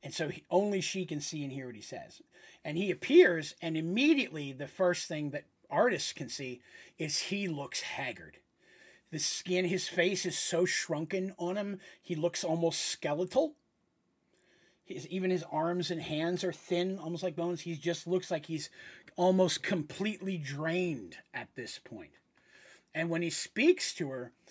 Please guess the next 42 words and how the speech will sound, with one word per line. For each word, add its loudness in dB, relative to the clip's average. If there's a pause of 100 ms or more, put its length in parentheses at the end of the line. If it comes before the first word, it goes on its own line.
(160)
he -6
does 4
so 0 (280)
with -2
a 6
raspy 2
voice, -2
like -12
he's, -10
like -8
he's -10
been, -4 (360)
it's -20
like -6
someone 2
who's 0
been -2
screaming 2
all 4
day 2
and -2
his -10
voice -2
is -8
about -2
to -6
give -4
out. -8 (460)
So -6
it -4
only 2
comes 0
out -2
as -4
a -4
whisper, 0
even 0
though -4
he's -6
trying -2
to -10
yell. -10